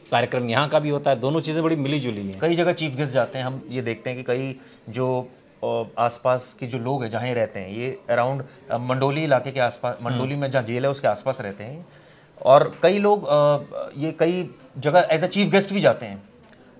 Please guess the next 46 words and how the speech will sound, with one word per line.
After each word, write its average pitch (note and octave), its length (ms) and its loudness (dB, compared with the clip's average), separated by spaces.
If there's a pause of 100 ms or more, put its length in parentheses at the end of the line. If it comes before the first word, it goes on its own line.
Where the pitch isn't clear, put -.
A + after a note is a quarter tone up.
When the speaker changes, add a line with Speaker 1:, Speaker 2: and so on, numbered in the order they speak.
Speaker 2:
वो F#3+ 120 6
बुला A3 220 12
सकते E3+ 260 6
हैं। G#2+ 100 -4
देखिए, C#3+ 160 0
वो E3 80 6
हमें D#3+ 240 4
भी F#3 60 2
लोग E3+ 180 0
बुलाते C3+ 320 0
हैं, F3 80 -6
वो E3+ 60 -2
कोई E3+ 160 0
ऐसा C3+ 200 0
इशू C3+ 240 -4
नहीं G#2+ 140 -10
है। A#2 180 -12
इशू A3+ 180 -2
ये G#3 100 2
होता C#3+ 260 4
है C3+ 140 0
कि F#3 160 -8
अगर E3+ 280 2
वहाँ C#3 380 2
जाकर, C3 560 0 (360)
अ, - 80 2 (300)
आप B2+ 180 4
कुछ - 160 -8
चीज़ E3+ 180 -4
फ्लॉन्ट D3 340 2
करें, G2+ 280 -6 (680)
ठीक F#3 120 -4
है, B2 140 -6 (160)
आप D3+ 260 6
वहाँ C#3 260 2
जाकर D#3 500 2
अगर C#3+ 260 2
किसी D3 400 -6
पार्टी C3+ 300 6
में D#3 100 -4
जा C#3+ 160 6
रहे D3 100 0
हैं C#3+ 80 2
और C#3 60 4
अपनी C#3+ 200 -4
पिस्टल - 580 -2